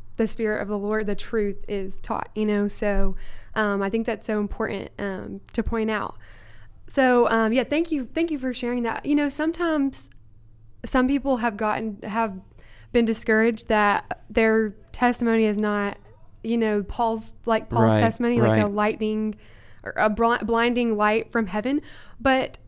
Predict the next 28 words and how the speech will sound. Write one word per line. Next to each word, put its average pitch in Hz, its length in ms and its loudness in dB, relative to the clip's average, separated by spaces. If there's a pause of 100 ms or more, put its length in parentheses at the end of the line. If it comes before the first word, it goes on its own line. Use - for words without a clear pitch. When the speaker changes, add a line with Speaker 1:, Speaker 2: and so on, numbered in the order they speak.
(160)
Speaker 1:
God 269 320 0
calls 247 340 -4
everybody 220 760 -4
in 220 120 -4
a 214 40 -2
different 202 300 -6
way. 202 320 -4
And 208 180 -2
one 254 180 -2
thing 262 200 -4
my 226 120 -2
dad 208 280 -2
told 220 200 -2
me 214 100 0
one 208 200 0
time 202 320 -2
was, 190 360 -4 (480)
"Just 240 280 2
because 233 340 -2
your 214 140 -2
story 220 320 0
doesn't 208 360 -2 (180)
look 214 300 -4
like 214 140 -2
anyone 208 380 0
else's 202 500 -4
doesn't 208 360 -2
mean 196 320 -4